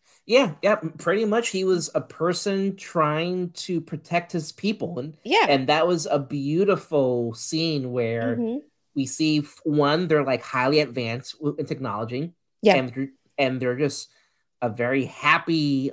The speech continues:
Speaker 1: underwater kingdom, and he's trying to protect that. And
Speaker 2: Exactly.
Speaker 1: he sees what they've done, you know, on, on the
Speaker 2: Mm-hmm.
Speaker 1: surface. He sees what they're trying to do with Wakanda, with their vibranium, and he doesn't
Speaker 2: Mm-hmm.
Speaker 1: want that. And he's gonna stop it at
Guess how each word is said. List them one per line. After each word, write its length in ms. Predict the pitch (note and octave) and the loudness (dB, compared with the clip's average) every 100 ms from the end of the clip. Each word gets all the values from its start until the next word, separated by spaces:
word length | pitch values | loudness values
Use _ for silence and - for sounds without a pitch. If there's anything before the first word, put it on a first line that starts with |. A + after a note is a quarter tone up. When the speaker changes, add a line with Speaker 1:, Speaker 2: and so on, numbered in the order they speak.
| - | -2
Speaker 1:
underwater 1160 | C#3+ E3 E3+ D#3 D3 D3 D3 C3+ B2+ A#2 G#2+ - _ _ _ - | 0 2 2 2 2 2 2 0 0 -2 -4 -12 _ _ _ -2
kingdom, 400 | A3 B3+ C#3+ B2+ | 0 2 2 2
and 80 | |
he's 120 | C#3+ C#3 | -2 -2
trying 200 | - A#3+ | 0 0
to 60 | A#3+ | 0
protect 380 | - B3+ C#4 - | 0 0 0 -2
that. 240 | D3+ - - _ | -8 -10 -18 _
And 160 | C#3 C#3 | 0 4
Speaker 2:
Exactly. 640 | G#3 A3 G#3+ F3 A#2 - _ _ _ | 6 8 6 4 -8 -8 _ _ _
Speaker 1:
he 280 | - A3 C4+ | 0 4 4
sees 580 | C4+ G#3+ G3 F3 F3 D#3+ | 2 2 2 2 0 2
what 240 | D#3+ D3 | 0 4
they've 280 | D#3 G3 F#3 | 4 4 4
done, 440 | E3 B2 A2+ B2+ - _ - | 2 0 -2 -8 -12 _ -4
you 140 | D3 | 0
know, 420 | C3 A#2+ A#2 A#2+ - | 0 0 -2 -4 -4
on, 160 | C#3 C#3 | -4 -2
on 140 | C#3+ | -2
the 80 | G#2 | 0
Speaker 2:
Mm-hmm. 80 | G#2 | -2
Speaker 1:
surface. 500 | A#2 A2+ C#3+ D3+ - _ - _ | -2 -2 -2 -4 -6 _ -20 _
He 180 | D3 | -4
sees 320 | C3+ D3 C#3+ C#3 | -2 2 2 2
what 160 | C3 | 0
they're 80 | - | -2
trying 220 | - C#3 | -2 -2
to 60 | C3+ | -2
do 120 | B2 | -2
with 140 | C3 A#2 | -4 -2
Wakanda, 540 | A2+ - C#3+ D3 D3+ | -4 -2 -2 0 2
with 280 | C#3 B2+ B2 | 2 0 -2
their 200 | C3+ D3 | 0 2
vibranium, 720 | D#3+ D3+ D#3+ D#3 D3+ D#3 E3+ - _ - | 4 4 4 2 2 0 -2 -10 _ -2
and 120 | C#3+ | 2
he 80 | E3 | 4
doesn't 180 | F3 E3 | 4 4
Speaker 2:
Mm-hmm. 60 | C3+ | 2
Speaker 1:
want 260 | D#3+ F#3+ | 2 2
that. 260 | A#2 A2+ - _ _ - | 0 -2 -4 _ _ -2
And 100 | C#3 | 0
he's 100 | C#3+ | 2
gonna 140 | C#3 | 0
stop 360 | - C#3+ C#3 D3+ | 0 -2 -2 2
it 80 | |
at 160 | C#3+ B2 | 2 0